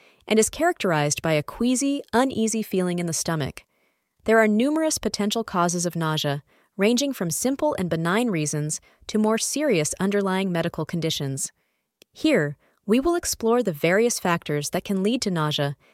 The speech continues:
and delve into the physiology behind this sensation. We will also discuss common remedies and strategies for managing nausea. Motion sickness. One of the most common reasons people experience nausea is motion sickness.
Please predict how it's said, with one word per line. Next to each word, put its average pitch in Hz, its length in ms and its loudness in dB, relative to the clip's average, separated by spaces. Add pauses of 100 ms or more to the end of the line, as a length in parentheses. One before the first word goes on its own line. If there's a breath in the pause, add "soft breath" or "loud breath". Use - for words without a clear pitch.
(140 soft breath)
and 180 200 -2
delve 240 340 2
into 196 180 -2
the 185 80 -2
physiology 190 720 -2
behind 165 400 -4
this 143 120 -4
sensation. 147 680 -4 (720)
We 262 120 2
will 349 160 2
also 247 320 0
discuss 180 420 -2
common 240 380 -2
remedies 156 560 -2
and 202 100 0
strategies 185 580 -2
for - 140 -8
managing 175 480 -2
nausea. 147 460 -4 (1160)
Motion 262 420 0
sickness. 147 600 -4 (800)
One 285 200 0
of 359 80 -2
the 285 80 2
most 220 360 2
common 214 320 0
reasons 156 380 -2
people 175 280 -4
experience 254 580 -2
nausea 147 420 -2 (220)
is 226 160 0
motion 185 400 0
sickness. - 560 -6